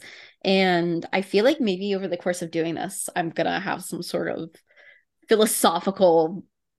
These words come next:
idea by the end of it of, like, what I think a Best Picture should be, um,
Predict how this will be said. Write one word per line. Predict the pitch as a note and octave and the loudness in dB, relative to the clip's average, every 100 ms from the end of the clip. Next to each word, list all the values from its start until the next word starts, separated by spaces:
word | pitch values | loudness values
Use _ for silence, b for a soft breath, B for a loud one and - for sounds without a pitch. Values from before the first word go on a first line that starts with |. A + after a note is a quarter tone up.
| _ G3 | _ -2
idea | F#3+ F3 E3+ E3+ | 0 4 4 6
by | D#3 | 4
the | D#3 | 2
end | D#3+ D#3+ | 0 -2
of | |
it | D3+ D3+ | -2 -2
of, | - | -2
like, | D#3 | -4
what | F3 E3+ E3+ | -2 0 2
I | E3+ | 2
think | E3+ D#3 | 0 -4
a | D#3+ | -4
Best | D#3 - | -6 -6
Picture | D3+ - D#3+ | -8 -6 -8
should | - - D#3+ - | -6 -4 -4 -4
be, | - - - - b b b - | -8 -8 -10 -16 b b b -8
um, | E3 D#3 - - - | -4 -4 -4 -10 -10